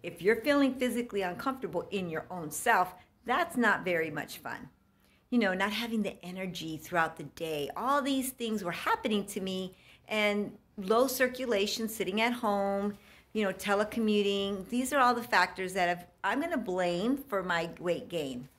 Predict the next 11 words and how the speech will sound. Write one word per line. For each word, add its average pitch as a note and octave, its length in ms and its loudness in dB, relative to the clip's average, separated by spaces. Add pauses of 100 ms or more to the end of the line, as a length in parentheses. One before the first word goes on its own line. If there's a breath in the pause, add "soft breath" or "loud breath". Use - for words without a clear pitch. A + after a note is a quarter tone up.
Wasn't G3 260 0
my D3+ 120 0
fault. - 340 -6 (140)
Okay, - 340 -2 (520 loud breath)
now C4+ 280 10
let's A#3+ 200 6
get F#3 200 2
real. D3+ 280 -4 (420 soft breath)
The G3+ 80 -4
truth E4+ 340 2
is, G3+ 280 6